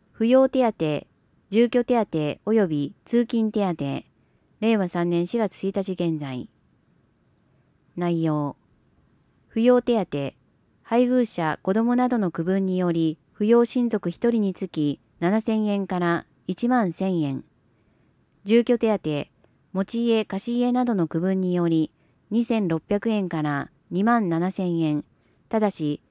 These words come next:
市外居住者は除く。通勤手当、通勤距離が二キロメートル以上の職員に三千円から二万千八百円。交通機関等利用の時は、定義券相当額、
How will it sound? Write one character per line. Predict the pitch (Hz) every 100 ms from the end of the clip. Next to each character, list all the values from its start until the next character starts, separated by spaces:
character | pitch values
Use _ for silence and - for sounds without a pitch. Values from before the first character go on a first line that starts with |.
| _
市 | - 247
外 | 240 185
居 | 175
住 | 190 233
者 | 220 175
は | 147
除 | 143 160 -
く。 | 151 135 - _ _ _ _ _ _ _ _ _ _
通 | - 240
勤 | 240 233
手 | 226 220
当、 | 175 147 139 - _ _ _ _ _ -
通 | 240 247
勤 | 247 240
距 | 254
離 | 233
が | 196
二 | 165 175
キ | 220
ロ | 233
メ | 233 233
ー |
ト | 233
ル | 233
以 | 233
上 | 233 220
の | 180
職 | 175 180 208
員 | 196 170
に | 151 139 - _ _
三 | - 208 214
千 | 208 202
円 | 196 190
か | 180
ら | 175 165 - -
二 | 190
万 | 240 233
千 | 190 214 180
八 | 147
百 | - 180 190
円。 | 160 135 - _ _ _ _ -
交 | 226 226
通 | 233 226
機 | 240
関 | 220 202
等 | 214 202
利 | 170 170
用 | 202
の | 208
時 | 208 202 170
は、 | 147 143 - _ _
定 | - 240
義 | 240
券 | - 208 170
相 | 190 190
当 | 196 175
額、 | 156 - 139 135